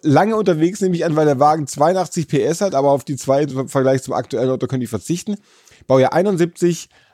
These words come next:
tüv neu, hat Stahlfelgen, ein super Alltagsklassiker, würde ich auch schreiben, wenn ich den Wagen verkaufen <laughs> wollte.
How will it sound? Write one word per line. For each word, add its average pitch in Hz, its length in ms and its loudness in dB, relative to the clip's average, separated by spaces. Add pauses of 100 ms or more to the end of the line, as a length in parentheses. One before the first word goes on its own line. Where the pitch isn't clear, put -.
(260)
tüv 202 180 2
neu, 147 400 4 (220)
hat 165 200 0
Stahlfelgen, 139 640 0
ein 120 240 -2
super 180 300 2
Alltagsklassiker, 127 720 0
würde 123 100 2
ich 123 100 0
auch 151 140 0
schreiben, 127 220 0
wenn 120 60 4
ich 117 40 -2
den 123 140 2
Wagen 120 220 4
verkaufen 139 460 2
<laughs> - 20 -
wollte. - 600 4